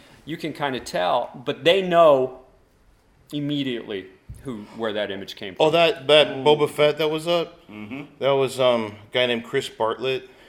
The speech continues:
Speaker 2: who, um, is a really famous, I guess, cosplayer is what you
Speaker 1: Yeah.
Speaker 2: could say, but, but he gets hired by Lucasfilm all the time to appear as, uh, C three P O, as certain characters. He's,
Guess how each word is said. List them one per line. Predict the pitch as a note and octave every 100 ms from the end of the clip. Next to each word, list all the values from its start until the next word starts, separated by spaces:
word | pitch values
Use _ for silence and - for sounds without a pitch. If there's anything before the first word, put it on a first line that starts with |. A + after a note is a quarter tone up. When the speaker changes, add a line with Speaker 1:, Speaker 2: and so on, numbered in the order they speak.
| - _ _ _ _
Speaker 2:
who, | B2 A#2+ A#2
um, | A2 G#2+
is | G#2 A2
a |
really | A2 A#2+ A2
famous, | G#2+ A2+ A2 G#2 - - - _ _ _ _ _ _ _ _ _ _ _
I | -
guess, | G2+ G2+
cosplayer | - - F2 - F#2+ F2+ F2+
is | F2+
what | F#2+
you | A2+
Speaker 1:
Yeah. | A2+
Speaker 2:
could | -
say, | G#2 F#2+
but, | F#2+ F#2 - - - _ -
but | G#2
he | C#3
gets | C3+ A#2+
hired | C3+ C3+ A2+
by |
Lucasfilm | A2 A2+ A#2 G#2 - G2
all | F#2 F2+
the | F2+
time | G2 F#2+ F2+ E2+ -
to | G2 F#2 F2+
appear | E2+ - G#2 G2 F#2
as, | G2 G2 G2 F#2 E2 - - _ _ _ _ _ _ _ -
uh, | F#2 F2 F2 F2 F2 F2 -
C | - G2+
three | - G#2+
P | G#2+ G2+
O, | F#2 F#2 F#2 F2+ F2+ F2+
as | F2 E2+
certain | A2+ F2+
characters. | F#2 G2 F2+ F#2 F2
He's, | G2+ G2 F2 -